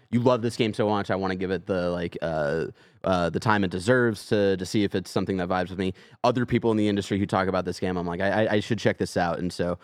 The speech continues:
three hours in, I'm, I'm definitely gonna stick with it, and it'll probably be the main game I focus on for, like, the next, uh, I don't know, probably three weeks while I slowly play, like,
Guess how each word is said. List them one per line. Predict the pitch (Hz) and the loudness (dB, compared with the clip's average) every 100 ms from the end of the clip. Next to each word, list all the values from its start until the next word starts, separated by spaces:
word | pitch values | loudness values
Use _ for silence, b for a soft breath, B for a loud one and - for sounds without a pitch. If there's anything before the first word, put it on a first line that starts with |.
| b b _ | b b _
three | 131 139 | 4 6
hours | 123 113 101 107 | 6 4 2 2
in, | 101 95 | 2 2
I'm, | 92 92 - | 0 0 0
I'm | 101 | 0
definitely | 104 107 95 | 2 2 0
gonna | 92 90 | 0 -2
stick | - 101 92 | -2 -2 0
with | 95 - | -2 0
it, | 90 | 0
and | |
it'll | 90 92 | 0 -2
probably | - 101 90 | 2 2 2
be | 92 | -2
the | 90 | -2
main | 92 90 | -2 -2
game | 90 87 | -4 -4
I | 90 | -4
focus | - 87 98 | -4 -6 -6
on | 90 85 | -6 -6
for, | - | -6
like, | 85 85 - | -6 -4 -4
the | |
next, | 87 - - - | -6 -8 -14 -8
uh, | - 65 58 73 - b b b b - | -4 -2 -2 -4 -6 b b b b -4
I | 101 | -2
don't | 82 | 0
know, | |
probably | 95 85 | -2 -2
three | - 95 87 | -4 -4 -2
weeks | 85 85 - | 0 -2 -2
while | 85 | -2
I | 85 | -2
slowly | - - 92 85 85 | -4 -4 -2 0 -2
play, | - 90 85 | -2 0 0
like, | 85 85 | 0 -4